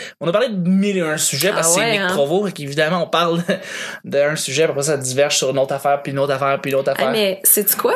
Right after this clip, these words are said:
Speaker 2: C'est, c'est drôle parce que je pensais pas que ça allait être la nouvelle que Nick allait retenir. Je pensais que ça allait être le pacte, puis, euh, tout ce qui se passe au niveau de l'écologie en ce moment,
Speaker 1: Le
Speaker 2: avec son côté écolo. Est-ce qu'il en a parlé ?
Speaker 1: On a zéro parlé du pacte.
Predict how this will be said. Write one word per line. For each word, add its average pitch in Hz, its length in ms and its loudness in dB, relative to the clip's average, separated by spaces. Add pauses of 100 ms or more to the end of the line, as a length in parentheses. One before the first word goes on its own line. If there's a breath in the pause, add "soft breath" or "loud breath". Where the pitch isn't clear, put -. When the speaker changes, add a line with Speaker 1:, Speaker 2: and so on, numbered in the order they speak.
Speaker 2:
C'est, - 260 2
c'est - 160 2
drôle 214 300 0
parce - 220 0
que 190 260 2
je - 80 0
pensais 180 300 0
pas 302 120 -4
que - 60 -2
ça - 120 -2
allait 175 100 2
être 175 100 -2
la 175 100 2
nouvelle 185 380 0
que 208 80 -4
Nick 180 260 0
allait 165 260 2
retenir. 180 680 0 (400 loud breath)
Je - 100 -2
pensais 190 360 0
que 370 60 -4
ça 254 100 0
allait 190 180 2
être 214 120 -6
le 180 180 2
pacte, 220 680 -4
puis, 180 340 0
euh, 175 240 2
tout 240 120 -2
ce - 80 4
qui - 100 4
se - 80 2
passe 220 260 0
au 220 40 2
niveau 185 260 0
de 196 60 0
l'écologie 185 720 2
en 185 100 0
ce - 160 2
moment, 196 460 0
Speaker 1:
Le 170 120 2
Speaker 2:
avec 165 100 0
son 185 180 -4
côté 185 240 0
écolo. 196 380 0
Est-ce 208 180 0
qu'il 233 100 2
en 233 60 2
a 240 80 0
parlé ? 269 220 -4
Speaker 1:
On 170 100 2
a 160 100 2
zéro 151 220 0
parlé 135 220 0
du - 80 -4
pacte. - 340 -4